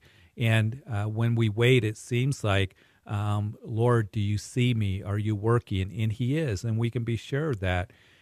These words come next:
But it causes us to really just look to him, to trust in him, to rest in his love. So maybe you are waiting on the Lord and you need prayer, you need encouragement, and we certainly want to do that.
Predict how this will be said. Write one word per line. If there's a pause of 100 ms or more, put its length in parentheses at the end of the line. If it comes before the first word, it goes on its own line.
(180)
But
it
causes
us
to
really (240)
just
look
to
him,
to
trust
in
him,
to
rest
in
his
love. (320)
So
maybe
you
are (100)
waiting
on
the
Lord
and
you
need
prayer,
you
need
encouragement,
and
we
certainly
want
to
do
that.